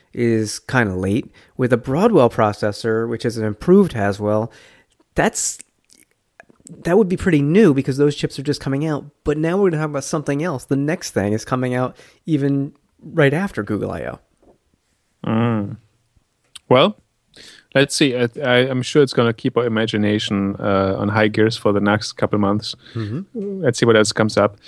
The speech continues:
Speaker 2: And I know Kevin is, Kevin is excited. Are
Speaker 1: I'm
Speaker 2: you, would you
Speaker 1: excited.
Speaker 2: tr-, would you trade up?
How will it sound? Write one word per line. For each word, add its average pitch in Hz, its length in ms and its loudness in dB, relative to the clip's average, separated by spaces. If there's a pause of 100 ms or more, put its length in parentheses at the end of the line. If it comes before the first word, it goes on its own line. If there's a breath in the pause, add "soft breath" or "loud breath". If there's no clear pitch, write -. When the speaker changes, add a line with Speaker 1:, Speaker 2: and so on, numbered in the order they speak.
(380 loud breath)
Speaker 2:
And 117 220 4
I 120 60 4
know 123 160 6
Kevin 117 320 0
is, - 380 -6
Kevin 117 220 0
is 95 140 -6
excited. - 480 -8
Are 123 80 4
Speaker 1:
I'm 135 60 6
Speaker 2:
you, 151 120 2
would 151 180 4
you 165 60 2
Speaker 1:
excited. 156 60 0
Speaker 2:
tr-, - 160 -2
would 151 160 4
you 190 60 4
trade 190 260 2
up? 214 200 2